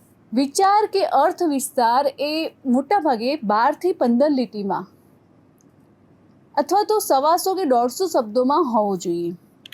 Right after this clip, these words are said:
હવે આપણે સંક્ષેપીકરણ એટલે કે સાર લેખન વિશે જોઈએ કે જેનો અર્થ થાય છે કે મૂળ કથનના તાત્પર્યને યથાર્થ રીતે જાળવીને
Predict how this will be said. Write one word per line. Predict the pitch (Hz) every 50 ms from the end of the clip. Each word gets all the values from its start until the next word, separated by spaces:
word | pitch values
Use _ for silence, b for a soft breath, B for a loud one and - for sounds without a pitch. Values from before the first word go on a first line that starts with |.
| - _ _ - - _ _ _ _ _ _ _ _ _ _ _ _ _ _ b b b b b b b -
હવે | 277 330 392 403
આપણે | 381 339 311 - 285 311 339 403
સંક્ષેપીકરણ | 392 - - 294 294 311 311 - - 359 392 392 - 381 381 330 277 233 208 185 180 180 202 190 - _ _ _ _ _ _ _ _ _ _ _ _ -
એટલે | 247 - 330 381
કે | 349 403
સાર | 381 - - 285 214 220 254 294 320 302
લેખન | 269 240 226 233 240 240 220 214
વિશે | 208 - - 233
જોઈએ | 208 202 226 208 202 220 262 392 - - _ _ _ _ _ _ _ _ _ b b b b b b b _ _ _ -
કે | 370 415 427 440 - - -
જેનો | 247 - 320 339 392 - - - 269 320
અર્થ | 392 381 - 359 330 -
થાય | 240 240 196 196 196
છે | - - 294 302 339 339
કે | - - 359
મૂળ | 311 285 233 254 320 392 427 440 -
કથનના | - 269 240 - 247 254 240 240 226 226 220 233 254 285 277 -
તાત્પર્યને | 254 240 - - - - 359 339 302 285 240 196 185 170 185 190 - _ _ _ _ _ b b b b b _ _ _ _ _ _ 220
યથાર્થ | 233 262 262 262 - 254 262 320 359 392 427 392 - 415 403
રીતે | 294 262 233 - - 254 262 269 285
જાળવીને | 240 - 269 247 226 233 262 302 311 330 302 240 202 170 - 202